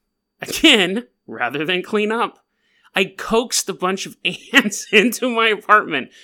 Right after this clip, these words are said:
by leaving sugar out for them and lollipops and candy.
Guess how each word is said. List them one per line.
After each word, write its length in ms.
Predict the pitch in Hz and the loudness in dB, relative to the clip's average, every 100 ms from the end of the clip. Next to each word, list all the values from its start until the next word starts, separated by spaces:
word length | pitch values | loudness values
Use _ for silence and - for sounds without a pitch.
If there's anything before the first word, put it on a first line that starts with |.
| _ | _
by 140 | 175 180 | 0 2
leaving 400 | 185 190 185 160 | 0 -2 -4 -4
sugar 420 | - 262 220 175 | -6 -2 2 2
out 320 | 113 - - | -2 -8 -12
for 240 | - 139 | -4 -2
them 160 | 127 151 | -2 -2
and 140 | 143 127 165 | -4 -4 -4
lollipops 600 | 185 190 170 165 - - | -6 -6 -6 -6 -8 -12
and 100 | 151 | -14
candy. 540 | - 202 247 214 165 | -8 -6 -6 -10 -14